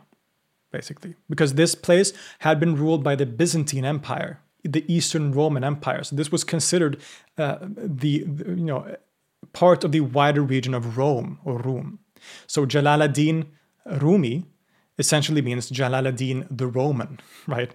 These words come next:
Or the one from Rome or from Rome, which is really interesting. Baha ad-Din Valad, the father of Jalal ad-Din Rumi,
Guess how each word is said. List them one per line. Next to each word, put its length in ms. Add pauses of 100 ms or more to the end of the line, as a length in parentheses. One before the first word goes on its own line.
(280)
Or 160
the 160
one 320
from 400
Rome 340
or 120
from 200
Rome, 460
which 160
is 140
really 160
interesting. 440 (920)
Baha 340
ad-Din 400
Valad, 560
the 140
father 520
of 200
Jalal 360
ad-Din 340
Rumi, 400